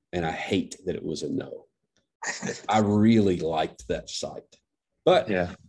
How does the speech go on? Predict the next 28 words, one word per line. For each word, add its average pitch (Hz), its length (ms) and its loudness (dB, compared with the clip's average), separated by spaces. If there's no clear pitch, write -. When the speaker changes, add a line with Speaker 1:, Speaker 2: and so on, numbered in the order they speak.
Speaker 1:
man, 120 140 8
you 123 80 6
can't, 143 320 2
Speaker 2:
Wow. - 60 -10
Speaker 1:
you 117 140 0
can't 135 420 -2
let 123 200 -6
your 117 140 2
emotions 110 480 0
rule, 113 560 -2
rule 120 500 2
you 117 260 4
into 110 300 -2
making 104 340 -6
a 95 40 -6
bad 95 260 -6
decision 98 600 -6
and, 85 460 -6
and 87 240 -6
costing 95 420 -4
yourself 90 560 0
and, 85 220 -4
and 85 160 -4
potentially 90 420 -2
other 85 120 2
people, 82 500 -4
um, 80 440 -10
wealth 92 500 0